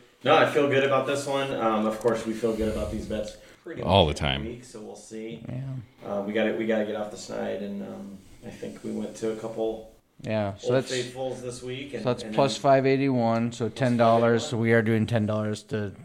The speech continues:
Speaker 3: just stay within our twenty dollar budget, um, and that'll win
Speaker 2: Try
Speaker 3: us,
Speaker 2: to make some money back.
Speaker 3: hopefully.
Speaker 1: That's
Speaker 3: So
Speaker 1: right.
Speaker 3: that'll win us fifty-eight fourteen if we hit.
Speaker 1: Nice.
Speaker 3: So
Speaker 1: That'll get us back up a little
Speaker 3: yeah.
Speaker 1: bit. Okay.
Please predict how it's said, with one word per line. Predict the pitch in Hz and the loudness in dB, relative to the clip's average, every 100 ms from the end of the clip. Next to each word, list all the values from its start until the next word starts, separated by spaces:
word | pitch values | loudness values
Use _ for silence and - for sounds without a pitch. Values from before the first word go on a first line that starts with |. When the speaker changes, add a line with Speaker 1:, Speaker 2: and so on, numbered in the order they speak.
| - _ _ - | -20 _ _ -6
Speaker 3:
just | 110 104 - | -4 -4 -12
stay | - 117 107 | -6 -2 -2
within | 101 104 101 | -2 -6 -6
our | 101 | -6
twenty | 98 - 107 | -8 -4 -4
dollar | 101 101 101 101 98 - _ _ - _ _ | -2 0 0 0 -4 -10 _ _ -20 _ _
budget, | 123 117 104 107 104 - - | 0 2 2 0 -2 -10 -8
um, | 98 104 104 101 101 - | -6 -4 -4 -4 -6 -6
and | 104 104 | -6 -4
that'll | 110 113 | -2 0
win | 113 110 | 0 0
Speaker 2:
Try | 95 | 0
Speaker 3:
us, | 78 | 0
Speaker 2:
to | |
make | 80 80 | -2 -4
some | - | -4
money | 80 82 78 | -6 -4 -6
back. | 80 80 87 | -8 -10 -6
Speaker 3:
hopefully. | 113 110 - 104 | -4 -4 -4 -4
Speaker 1:
That's | 101 | -4
Speaker 3:
So | 117 | -2
Speaker 1:
right. | 101 - - - | -4 -4 -14 -10
Speaker 3:
that'll | - 135 139 | 4 6 8
win | 139 | 6
us | 127 | 4
fifty-eight | - 143 - 123 113 | 2 0 2 0 0
fourteen | 101 113 107 107 | 0 -6 -6 -10
if | 101 - | -14 -14
we | 110 | -12
hit. | 117 - - | -12 -14 0
Speaker 1:
Nice. | 156 117 | 2 4
Speaker 3:
So | 107 101 95 | 6 6 4
Speaker 1:
That'll | 117 107 | -2 -4
get | 104 | -4
us | 101 | -4
back | 104 98 | -6 -6
up | 101 98 | -8 -2
a | |
little | |
Speaker 3:
yeah. | 107 101 | 0 0
Speaker 1:
bit. | 110 117 - - | -2 -8 -14 -14
Okay. | 117 113 | -10 -8